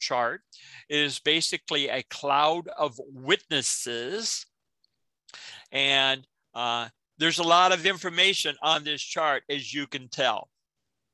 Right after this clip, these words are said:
Lots of information. But what has, Doctor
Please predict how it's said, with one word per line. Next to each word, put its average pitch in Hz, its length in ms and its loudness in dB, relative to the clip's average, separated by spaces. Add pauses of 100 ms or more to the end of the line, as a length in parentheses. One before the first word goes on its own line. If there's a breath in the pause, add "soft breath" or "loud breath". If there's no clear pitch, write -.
(480)
Lots 151 480 2
of 143 140 -4
information. 123 640 -4 (340 loud breath)
But 139 160 -4
what 156 240 4
has, 175 300 0 (420 loud breath)
Doctor 214 500 2